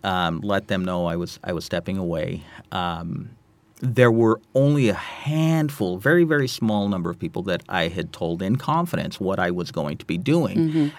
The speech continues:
Speaker 1: out of respect for the organization and their zero tolerance policy and, and that sort of thing. Um, but I tell you what, once, uh,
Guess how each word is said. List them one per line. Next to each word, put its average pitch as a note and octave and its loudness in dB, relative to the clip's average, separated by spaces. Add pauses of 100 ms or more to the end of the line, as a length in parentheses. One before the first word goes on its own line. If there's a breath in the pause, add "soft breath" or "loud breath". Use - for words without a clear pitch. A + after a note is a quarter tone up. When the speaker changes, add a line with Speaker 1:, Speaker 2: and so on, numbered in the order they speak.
(160)
Speaker 1:
out D3 8
of C3 4 (100)
respect A#2+ 4
for A#2+ 2
the A2 4
organization F#2+ 0
and F2+ -2
their F2 0
zero E2+ -2
tolerance E2+ -4
policy D2 -6
and, C#2+ -10
and D#2+ -4
that D2+ -6
sort D#2 -8
of D2 -12
thing. F2 -6 (560 loud breath)
Um, G2+ 2 (280)
but A#2 4
I F#2+ 2
tell G#2+ -2
you G2 0
what, F2+ -2 (380)
once, G#2+ 0 (220)
uh, G2 0